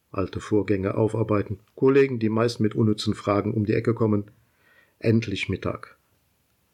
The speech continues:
Ein paar Brote und eine Cola, im Rahmen des Möglichen etwas ausspannen und weiter im Dienst.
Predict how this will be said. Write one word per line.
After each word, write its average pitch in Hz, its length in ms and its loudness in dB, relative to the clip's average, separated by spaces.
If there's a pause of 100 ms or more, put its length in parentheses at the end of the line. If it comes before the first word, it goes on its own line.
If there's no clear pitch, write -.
(120)
Ein 107 180 -2
paar 98 160 -2
Brote 107 360 0
und 98 120 0
eine 92 160 0
Cola, 107 480 0 (440)
im 90 200 -4
Rahmen 95 280 2
des 95 200 -2
Möglichen 104 420 0
etwas - 300 0
ausspannen 135 640 0 (360)
und 117 280 0
weiter 104 300 2
im 92 140 -4
Dienst. 87 380 -8